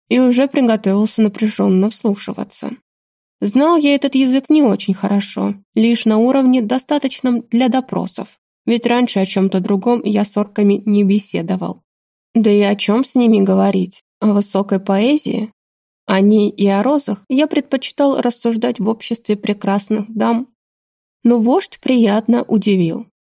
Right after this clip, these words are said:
Показывая уважение к гостям, он заговорил на языке, принятом повсеместно в наших королевствах. И его речь была весьма красочна и образна. Я даже заслушался. Не каждый день тебя называют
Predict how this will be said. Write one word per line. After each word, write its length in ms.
Показывая 600
уважение 680
к 60
гостям, 600
он 200
заговорил 540
на 160
языке, 520
принятом 500
повсеместно 720
в 140
наших 400
королевствах. 760
И 100
его 280
речь 360
была 320
весьма 340
красочна 600
и 220
образна. 760
Я 240
даже 320
заслушался. 960
Не 140
каждый 380
день 200
тебя 280
называют 600